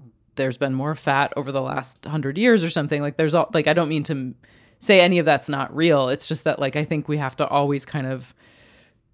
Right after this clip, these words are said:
question our ideas about things like what is, like, the perfect body or the original body, or, like, one, the things that would come up a lot when I was at parties and talking about this book was people would say things like,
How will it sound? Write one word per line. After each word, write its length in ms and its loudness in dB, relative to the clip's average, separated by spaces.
question 640 0
our 220 -4
ideas 560 -4
about 320 -4
things 300 -8
like 220 -10
what 280 -4
is, 260 -6
like, 240 -6
the 100 -4
perfect 500 -6
body 440 -2
or 80 -4
the 120 -6
original 460 -4
body, 520 -4
or, 300 -4
like, 220 2
one, 320 2
the 100 0
things 220 -2
that 80 2
would 100 -4
come 180 -2
up 120 -2
a 60 -4
lot 260 -2
when 100 -6
I 60 -10
was 180 -10
at 160 -4
parties 380 0
and 100 -8
talking 160 -6
about 160 -10
this 140 -12
book 240 -2
was 160 -4
people 240 -6
would 160 -6
say 240 -4
things 280 -6
like, 400 -10